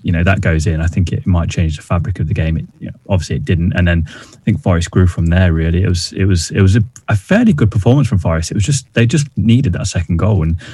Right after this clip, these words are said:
from a Derby perspective, you can tell why they, their record is so bad when coming from behind,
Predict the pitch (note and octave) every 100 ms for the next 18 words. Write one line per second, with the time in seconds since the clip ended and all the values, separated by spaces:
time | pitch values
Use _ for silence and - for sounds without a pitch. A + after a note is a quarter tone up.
0 | - - G#2 E2 F#2+ G2+ F2 - F#2+ -
1 | - F2 D2+ - _ _ _ _ _ _
2 | _ - _ A2 G2 G2 A2 F#2 F2 F2
3 | E2+ E2 E2 - F#2+ F2+ F2 F2 E2+ -
4 | F2 D#2+ E2+ E2 D#2+ D#2+ F2+ E2+ D#2+ F2
5 | D#2+ E2 F2 E2 D#2